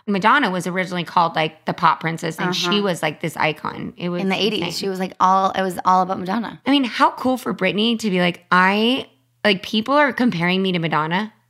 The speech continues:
Speaker 2: I mean, that's
Speaker 1: That is
Speaker 2: insane.
Speaker 1: insane.
Speaker 2: But it's also a big pair of shoes to fill, and that's pretty stressful when you're, you know, I don't know, twenty-one, twenty?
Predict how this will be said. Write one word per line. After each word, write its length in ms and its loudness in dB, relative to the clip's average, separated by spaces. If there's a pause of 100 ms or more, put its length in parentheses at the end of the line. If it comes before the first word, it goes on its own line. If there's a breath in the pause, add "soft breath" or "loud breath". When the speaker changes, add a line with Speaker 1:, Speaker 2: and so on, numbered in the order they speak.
Speaker 2:
I 100 0
mean, 200 2
that's 280 -4 (180)
Speaker 1:
That 280 2
is 100 -2
Speaker 2:
insane. 100 2 (360)
Speaker 1:
insane. 100 -10 (140)
Speaker 2:
But 100 0
it's 120 -4
also 380 2
a 240 2 (360)
big 300 0
pair 280 2
of 100 2
shoes 360 -2
to 100 -8
fill, 360 2
and 160 2
that's 280 0
pretty 320 2
stressful 580 0
when 160 2
you're, 260 0 (260 loud breath)
you 120 0
know, 280 2
I 80 2
don't 140 4
know, 260 2 (160)
twenty-one, 1800 2
twenty? 520 2